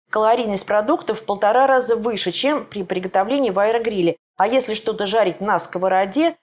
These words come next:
то в два с половиной раза калорийнее пища получается именно на сковороде. В аэрогриле все более диетическое, если можно так сказать. Потом, знаете, вот мне вот понравилось, очень много программ.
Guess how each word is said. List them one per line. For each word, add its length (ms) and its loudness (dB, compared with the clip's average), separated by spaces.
то 80 2
в 80 0
два 260 2
с 60 -4
половиной 400 0
раза 360 0
калорийнее 580 -2
пища 280 -4
получается 520 -2
именно 200 -4
на 80 -4
сковороде. 680 -2
В 60 0
аэрогриле 520 2
все 360 -2
более 420 -4
диетическое, 720 -4
если 120 -6
можно 240 -2
так 160 -2
сказать. 340 -2
Потом, 240 0
знаете, 200 0
вот 80 2
мне 100 0
вот 100 0
понравилось, 540 0
очень 280 -2
много 320 -2
программ. 560 0